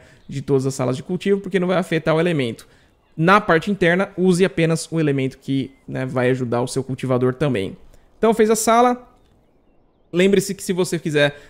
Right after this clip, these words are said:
fazer um Golden Core de qualidade, vocês vão precisar, então, de dois Earth Flux, que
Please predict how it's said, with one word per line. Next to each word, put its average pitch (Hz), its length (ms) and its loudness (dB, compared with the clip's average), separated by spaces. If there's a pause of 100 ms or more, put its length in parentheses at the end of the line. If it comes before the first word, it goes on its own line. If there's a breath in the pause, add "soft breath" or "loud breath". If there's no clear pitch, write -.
fazer 147 180 -2
um 139 40 2
Golden 143 220 2
Core 135 160 0
de 131 60 -6
qualidade, 147 400 0
vocês 151 240 -6
vão 139 140 -4
precisar, 123 420 -6
então, 120 240 -6
de 123 100 -10
dois 170 580 0
Earth 127 200 -6
Flux, - 760 -4
que 175 300 -4